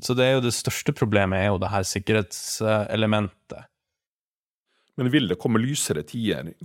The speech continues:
Speaker 2: hvor vi kan ha et nytt normalt naboskap med Russland? Som vi hørte, var pensjonisten Åsmund Røst usikker på om han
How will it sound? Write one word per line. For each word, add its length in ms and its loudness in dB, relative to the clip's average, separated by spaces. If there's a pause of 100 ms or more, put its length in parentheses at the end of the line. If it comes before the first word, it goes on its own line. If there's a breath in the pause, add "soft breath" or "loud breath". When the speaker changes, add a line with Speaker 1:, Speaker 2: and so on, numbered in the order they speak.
Speaker 2:
hvor 160 2
vi 100 0
kan 200 -4
ha 120 4
et 120 -6
nytt 160 -6 (180)
normalt 460 2 (100)
naboskap 580 -4
med 120 -4
Russland? 340 -8 (1000)
Som 180 -2
vi 140 2
hørte, 480 -2
var 200 0
pensjonisten 680 -6
Åsmund 400 -4
Røst 400 -2 (100)
usikker 540 -6
på 140 -4
om 100 -10
han 320 -4